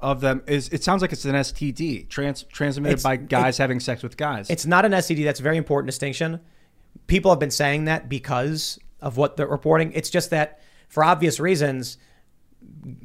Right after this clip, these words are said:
Speaker 2: people who have multiple anonymous partners, they're touching each other a lot and they're sharing bodily fluids a lot.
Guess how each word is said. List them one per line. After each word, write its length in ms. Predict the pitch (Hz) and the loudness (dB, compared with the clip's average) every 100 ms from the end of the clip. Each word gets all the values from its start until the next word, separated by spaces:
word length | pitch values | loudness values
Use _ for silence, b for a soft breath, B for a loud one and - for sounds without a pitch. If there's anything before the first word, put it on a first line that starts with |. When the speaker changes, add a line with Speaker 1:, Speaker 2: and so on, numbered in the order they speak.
| 127 | -10
Speaker 2:
people 320 | - 170 190 160 | -2 2 4 6
who 140 | 156 | 6
have 180 | 147 123 | 4 4
multiple 500 | 143 151 - 139 - | 2 2 0 -4 -4
anonymous 420 | 147 147 143 139 - | -4 -2 -2 -2 0
partners, 540 | 151 156 127 117 - | 0 0 -2 -6 -10
they're 180 | 104 135 | -8 -8
touching 360 | - 165 165 147 | -2 -2 -2 -4
each 180 | 123 131 | -4 -4
other 220 | 123 120 | -2 -2
a 80 | 117 | -4
lot 200 | 113 - | -4 -4
and 60 | |
they're 80 | 123 | -6
sharing 340 | 113 151 131 117 | -6 -4 -4 -4
bodily 320 | 123 120 101 | -4 -4 -8
fluids 380 | - 113 107 - | -8 -8 -8 -8
a 100 | 139 | -4
lot. 420 | 156 131 71 - | 0 -2 -2 -10